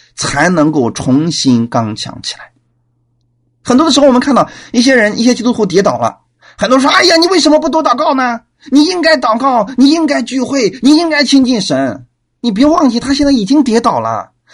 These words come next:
他如果有这个力量，他不早就去亲近神了吗？因为他已经跌倒了。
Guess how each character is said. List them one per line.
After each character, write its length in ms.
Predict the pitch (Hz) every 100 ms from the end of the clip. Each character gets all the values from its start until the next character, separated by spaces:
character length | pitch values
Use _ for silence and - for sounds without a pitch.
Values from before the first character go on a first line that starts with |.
| -
他 100 | 339
如 240 | 269 359 311
果 120 | 539
有 160 | 254 220
这 80 |
个 60 | 247
力 140 | 247
量， 120 | 247 233
他 100 | 262
不 120 | 254
早 340 | - 135 127
就 120 | 175
去 140 | 208 190
亲 200 | - 170
近 140 | 170
神 200 | 131 107
了 140 | 95 110
吗？ 180 | 87 - _ _ _ _ _ _ _ -
因 180 | 156 180
为 80 |
他 140 | 160 156
已 200 | 127 101
经 220 | 139 131
跌 180 | 127 113
倒 180 | 120
了。 100 | -